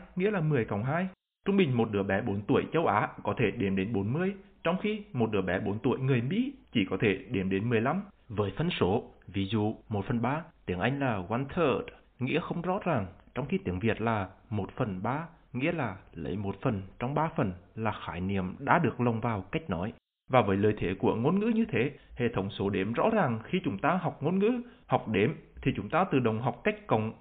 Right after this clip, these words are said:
và phát triển tư duy toán học từ rất sớm. Bên cạnh ngôn ngữ, nền văn minh lúa nước đã hình thành nên thói quen làm việc chăm chỉ cho người châu Á. Để có được một mùa gặt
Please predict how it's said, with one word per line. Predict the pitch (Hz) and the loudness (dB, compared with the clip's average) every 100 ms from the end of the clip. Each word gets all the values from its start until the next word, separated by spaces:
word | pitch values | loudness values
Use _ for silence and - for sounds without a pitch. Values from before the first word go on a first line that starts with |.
| - | -8
và | 123 131 110 | 0 0 2
phát | 202 202 | -2 2
triển | 131 98 | 2 2
tư | 170 | 0
duy | 175 | 0
toán | 196 - 120 | -2 0 0
học | 107 - | -2 0
từ | 131 | 2
rất | 135 - | 2 2
sớm. | - 113 - - _ _ _ _ - | 2 2 0 -16 _ _ _ _ 2
Bên | 151 185 | 2 4
cạnh | 139 | 2
ngôn | 131 180 | 2 2
ngữ, | 214 269 - - - | 4 2 -2 -12 -2
nền | 147 135 117 | 2 2 4
văn | 175 | 4
minh | 202 175 | 4 4
lúa | 113 98 | 4 4
nước | 160 233 233 - | 6 4 2 -8
đã | 156 190 | -2 2
hình | 170 139 | 2 2
thành | 139 127 | 0 2
nên | 190 | 0
thói | 127 92 | 0 2
quen | 151 185 | 2 2
làm | 135 | 4
việc | 120 - | 2 0
chăm | 131 170 - | -2 -2 2
chỉ | 101 - | 2 2
cho | 175 | 2
người | 151 104 | 2 2
châu | 143 | 2
Á. | - 98 117 - - | 4 2 2 -4 -4
Để | 151 101 | 2 2
có | - | 4
được | 104 113 | 0 0
một | 120 113 | -2 -2
mùa | 143 139 | 2 4
gặt | 131 | 4